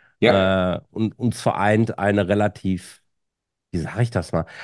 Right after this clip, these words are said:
Speaker 2: auf der einen Seite eine hohe Professionalität, aber auf der anderen Seite auch eine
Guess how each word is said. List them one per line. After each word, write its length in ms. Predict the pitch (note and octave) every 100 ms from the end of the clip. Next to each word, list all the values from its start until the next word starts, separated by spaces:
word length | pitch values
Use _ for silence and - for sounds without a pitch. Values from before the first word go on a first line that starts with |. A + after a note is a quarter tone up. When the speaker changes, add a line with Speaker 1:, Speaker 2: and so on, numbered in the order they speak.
| -
Speaker 2:
auf 120 | -
der 100 | -
einen 160 | G#2+ B2+
Seite 180 | B2 A2+
eine 120 | A2+
hohe 180 | G#2 C#3+
Professionalität, 1000 | - C3+ - - B2 G#2+ G#2+ A#2 C#3 - -
aber 160 | A2+ G#2+
auf 80 |
der 80 | G2+
anderen 220 | G2 A#2
Seite 220 | G#2 G#2 G#2
auch 100 | -
eine 280 | G2 F2+